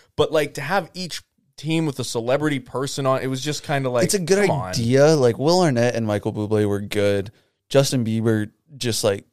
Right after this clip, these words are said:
Speaker 2: kinda sat around the whole time. He didn't really do a whole lot. And, yeah, Tate McRae, it seemed like she had, like, never heard of any of these players' names. Like,
Speaker 1: No.
Speaker 2: you think going into this, you would do some sort of, like, research or something like that so you don't freeze up in that.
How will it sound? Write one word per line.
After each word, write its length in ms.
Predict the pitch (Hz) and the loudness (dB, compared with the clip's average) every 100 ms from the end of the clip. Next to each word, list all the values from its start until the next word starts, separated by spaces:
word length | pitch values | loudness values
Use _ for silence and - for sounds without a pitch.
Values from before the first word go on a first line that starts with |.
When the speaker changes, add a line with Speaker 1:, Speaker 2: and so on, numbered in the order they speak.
| _ | _
Speaker 2:
kinda 200 | 139 113 | -2 0
sat 400 | - - 107 110 | 0 4 4 4
around 260 | 110 101 101 | 2 0 0
the 60 | 98 | -2
whole 120 | 107 | -2
time. 220 | 107 110 | -2 -2
He 60 | 110 | -2
didn't 160 | 113 | -2
really 180 | 110 104 | -2 -2
do 160 | 104 107 | -2 -2
a 40 | |
whole 140 | 104 107 | 0 2
lot. 220 | 104 104 | 2 2
And, 180 | 107 - | -2 -8
yeah, 200 | - 117 | 0 2
Tate 220 | 101 123 123 | 2 0 -2
McRae, 440 | 120 123 110 101 - _ _ _ _ | 0 2 0 -2 -10 _ _ _ _
it 240 | 151 110 | -6 -4
seemed 220 | - 131 123 | 0 2 4
like 140 | 120 | 2
she 200 | - 131 | 0 -2
had, 160 | 117 113 | -2 0
like, 160 | 110 - - | -2 -4 -10
never 300 | 120 123 110 | 0 2 4
heard 180 | 113 113 | 4 2
of 100 | 113 | 2
any 180 | 123 117 | 0 0
of 60 | 110 | -2
these 120 | 104 | -4
players' 300 | 113 - 117 | -4 -4 -8
names. 260 | 113 120 131 | -12 -4 0
Like, 120 | 117 | 0
Speaker 1:
No. 40 | 170 | 2
Speaker 2:
you 60 | |
think 160 | 180 160 | 0 2
going 240 | 120 113 | 2 2
into 200 | 101 101 | -2 -2
this, 200 | 131 139 - _ _ _ | -2 -4 -8 _ _ _
you 120 | 127 | 0
would 160 | 123 110 | 0 0
do 220 | 123 117 | 0 0
some 380 | - - 104 104 | -2 0 0 0
sort 200 | 110 107 | -2 0
of, 80 | 98 | -2
like, 160 | 101 98 | -2 -4
research 640 | 95 98 101 104 92 - | -10 -8 -6 -6 -6 -8
or 180 | 98 - _ _ | -10 -12 _ _
something 280 | - 185 151 | 0 0 2
like 160 | 131 - | 0 2
that 240 | 113 95 | 2 2
so 100 | - | 0
you 100 | 123 | 0
don't 380 | 123 120 90 - _ _ _ _ _ _ _ | 2 2 0 -10 _ _ _ _ _ _ _
freeze 400 | - 147 131 107 | -8 -2 0 2
up 220 | 104 - | 2 2
in 80 | 110 | -4
that. 180 | 113 | -6